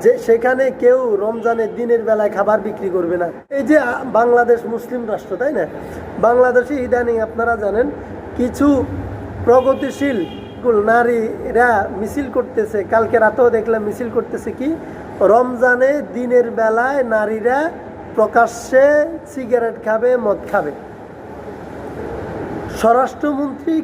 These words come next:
কেন এটার বিরোধিতা করছে? মানে প্রকাশ্যে দিনের বেলায় নারীদের সিগারেট খাওয়ার বিরোধিতা স্বরাষ্ট্র উপদেষ্টা করছে কেন? ওরা মিছিল করতেছে স্বরাষ্ট্র উপদেষ্টার বিরুদ্ধে পদত্যাগ দাবি করে,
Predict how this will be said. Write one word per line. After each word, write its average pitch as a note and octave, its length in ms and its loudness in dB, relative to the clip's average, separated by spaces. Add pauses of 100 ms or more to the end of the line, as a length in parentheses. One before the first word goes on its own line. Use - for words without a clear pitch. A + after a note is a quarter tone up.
কেন A#3+ 260 0
এটার C4+ 320 2
বিরোধিতা A3+ 500 0
করছে? F3+ 380 -2 (280)
মানে G#3 180 4 (120)
প্রকাশ্যে A3+ 580 2
দিনের A3+ 380 2
বেলায় A3 440 2 (420)
নারীদের A3 640 4 (600)
সিগারেট A3+ 540 -4
খাওয়ার A#3 300 4
বিরোধিতা A3+ 560 0
স্বরাষ্ট্র G#3+ 520 0 (580)
উপদেষ্টা A3+ 500 2
করছে G3 320 -2
কেন? F#3+ 180 0 (600)
ওরা A#3+ 360 4
মিছিল A#3 420 -4
করতেছে B3 560 0
স্বরাষ্ট্র G#3 440 0
উপদেষ্টার G#3 480 0
বিরুদ্ধে F#3 380 0 (520)
পদত্যাগ G#3+ 440 4
দাবি F#3 280 2
করে, D#3+ 140 0